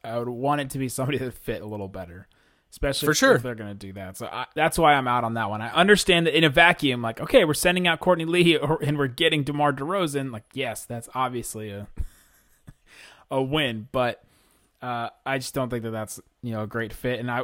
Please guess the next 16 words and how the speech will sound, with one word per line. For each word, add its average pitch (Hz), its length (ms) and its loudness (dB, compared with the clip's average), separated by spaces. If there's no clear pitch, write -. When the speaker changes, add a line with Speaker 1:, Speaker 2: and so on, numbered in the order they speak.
Speaker 1:
I 135 80 -4
don't 170 260 4
wanna 160 200 2
just 135 240 -4
mess 131 320 -2
up 135 180 -4
the 120 80 -6
K 131 240 -6
B 131 300 -8
and 113 120 -10
Luka 117 600 -8
combo 113 460 -6
by 104 180 -8
throwing 127 540 -4
in 110 180 -10
this 101 340 -12